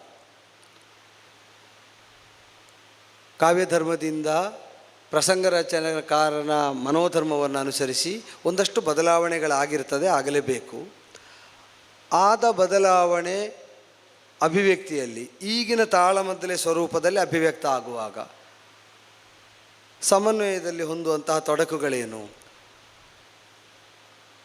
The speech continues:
ಇದನ್ನು ನಾವು ಗುರುತಿಸಬೇಕು ಬೇರೆ ಬೇರೆ ಆಯಾಮದಿಂದ.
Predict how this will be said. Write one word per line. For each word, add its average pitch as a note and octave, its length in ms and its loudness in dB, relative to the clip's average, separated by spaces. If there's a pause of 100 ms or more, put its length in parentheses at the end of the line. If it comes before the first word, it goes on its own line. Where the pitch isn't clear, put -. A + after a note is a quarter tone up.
(360)
ಇದನ್ನು A3+ 220 4
ನಾವು F3+ 200 2
ಗುರುತಿಸಬೇಕು F3 720 -4
ಬೇರೆ D#3+ 240 2
ಬೇರೆ C#3+ 240 0
ಆಯಾಮದಿಂದ. A#2+ 640 -6